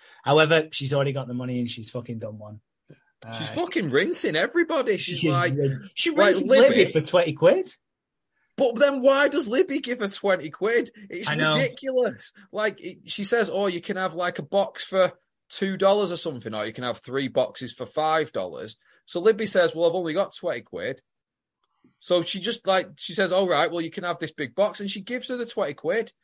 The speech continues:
Speaker 2: Like, I don't understand why people doing it. And then she gets Drew a little bit later. She gets Harold for a fucking shed load. Like, she's just rinsing people. It just shows how thick a lot of these Neighbours characters are, I think.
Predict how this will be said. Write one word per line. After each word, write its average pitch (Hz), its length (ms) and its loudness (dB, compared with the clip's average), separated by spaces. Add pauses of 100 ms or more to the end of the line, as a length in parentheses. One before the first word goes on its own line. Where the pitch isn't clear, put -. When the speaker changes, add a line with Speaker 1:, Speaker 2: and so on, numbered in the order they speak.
(140)
Speaker 2:
Like, 175 180 -4
I 202 40 0
don't 220 300 0
understand 180 500 -6
why 160 240 -2
people 151 280 -8
doing 220 180 0
it. - 100 -8 (220)
And 202 120 -4
then 262 120 0
she 254 140 -4
gets 220 260 0
Drew 233 360 -2
a 196 60 2
little 135 240 -2
bit 113 220 -6
later. 104 480 -8 (160)
She 214 160 -8
gets 226 260 0
Harold 208 500 -4
for 151 200 -2
a 131 40 -6
fucking 135 540 -6
shed 120 380 -4
load. 95 420 -10 (280)
Like, 196 360 -4 (160)
she's 208 260 -8
just - 280 -4
rinsing 320 540 -2
people. 254 360 -6
It 151 60 -6
just - 240 -10
shows 247 240 -2
how 156 140 0 (260)
thick - 340 -4 (140)
a 143 100 0
lot 147 300 0
of 139 60 -6
these 135 160 -6
Neighbours 131 280 -8
characters 110 460 -6
are, 135 260 -2
I 80 80 -12
think. - 280 -20